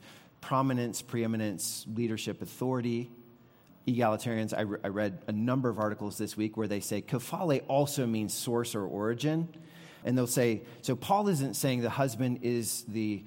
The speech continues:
leader of his wife in any way or, like, an authority in his family. It's simply saying the husband is the source or the origin of his wife.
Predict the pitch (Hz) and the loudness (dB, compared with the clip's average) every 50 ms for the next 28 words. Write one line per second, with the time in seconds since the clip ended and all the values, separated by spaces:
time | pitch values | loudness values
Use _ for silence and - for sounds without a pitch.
0 | - - - - 110 110 139 139 151 147 156 143 131 - 113 101 117 110 - 101 | -16 -14 -8 -6 0 2 4 4 6 6 4 2 2 2 0 -2 0 -4 -4 -2
1 | 101 98 92 98 98 - - 107 107 101 95 95 95 95 - 98 104 101 98 95 | -2 0 0 0 -2 -2 -4 -2 -2 -2 -2 -2 -2 -2 -2 -2 -2 -2 -2 -4
2 | 98 101 107 101 95 90 - - - 135 135 143 156 160 147 117 110 104 - - | -4 -4 -2 -4 -6 -6 -8 -10 -4 -2 0 2 2 2 2 2 0 -2 -2 -2
3 | 110 107 95 95 104 101 - - - - - - - 131 135 147 151 143 120 107 | -4 -4 -2 -2 -4 -4 -4 -6 -10 -12 -14 -6 -2 2 2 4 4 4 2 0
4 | 95 92 92 - - - - - - 123 - - 170 165 - 147 127 123 - 143 | -2 -4 -6 -8 -14 -18 -6 -4 -2 -2 2 0 0 2 2 2 2 2 0 0
5 | 127 123 120 117 113 110 107 - - - - - - - - - - _ _ _ | 2 2 0 0 -2 -4 -4 -8 -14 -20 -20 -20 -20 -20 -20 -20 -20 _ _ _
6 | _ _ - - 113 - - 147 151 143 147 139 123 120 - - 120 101 90 - | _ _ -2 -2 -2 2 4 4 4 4 2 0 0 0 0 -2 -2 -2 -4 -6
7 | 110 101 - - 185 170 135 101 85 - - - - 107 110 107 - - 143 143 | -6 -4 -2 0 2 4 4 2 0 -2 -6 -6 -6 -4 -4 -2 0 2 2 2
8 | 135 113 - 107 92 90 85 87 82 - 80 76 71 65 69 - - - | 2 0 -2 -4 -4 -4 -6 -6 -8 -8 -10 -10 -10 -10 -10 -14 -16 -18